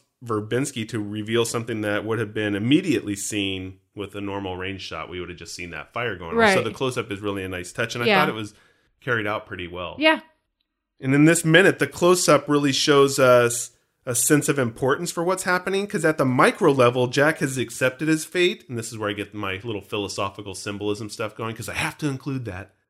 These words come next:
Speaker 1: So we get the micro level Jack has accepted his fate,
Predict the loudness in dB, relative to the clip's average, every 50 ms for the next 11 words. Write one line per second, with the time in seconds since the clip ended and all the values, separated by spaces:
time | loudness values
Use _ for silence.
0 | _ _ 4 6 8 8 8 6 4 2 -2 -14 _ 0 0 4 4 4 4 6
1 | 4 6 6 6 6 6 4 4 4 4 2 2 -2 0 4 4 6 6 6 6
2 | 4 2 -2 _ _ _ _ _ _ _ -2 -2 0 0 -2 -4 2 2 2 4
3 | 4 4 4 4 2 2 -2 0 0 2 2 0 -2 -6